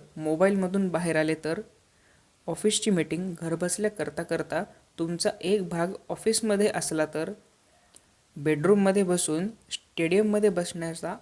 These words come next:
अनुभव घेता आला तर, हे सर्व शक्य आहे मेटाव्हर्समध्ये. मेटाव्हर्समध्ये अनेक आभासी विश्व तयार केले जात आहेत. तुम्ही स्वतः त्यात जाऊ शकता एका अवताराच्या स्वरूपात. ते तुमचे एक थ्री डी मॉडेल असेल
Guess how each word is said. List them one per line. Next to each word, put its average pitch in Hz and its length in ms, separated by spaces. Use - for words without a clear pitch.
अनुभव 165 520
घेता 165 220
आला 147 220
तर, 151 280
हे 208 100
सर्व 202 300
शक्य 185 360
आहे 165 280
मेटाव्हर्समध्ये. 160 800
मेटाव्हर्समध्ये 202 720
अनेक 190 280
आभासी 175 400
विश्व 190 420
तयार 156 200
केले 160 240
जात 156 220
आहेत. 156 180
तुम्ही 185 220
स्वतः 180 420
त्यात 208 220
जाऊ 165 180
शकता 175 460
एका 185 220
अवताराच्या 170 540
स्वरूपात. 147 400
ते 202 320
तुमचे 202 300
एक 202 280
थ्री 190 120
डी 190 100
मॉडेल 160 340
असेल - 260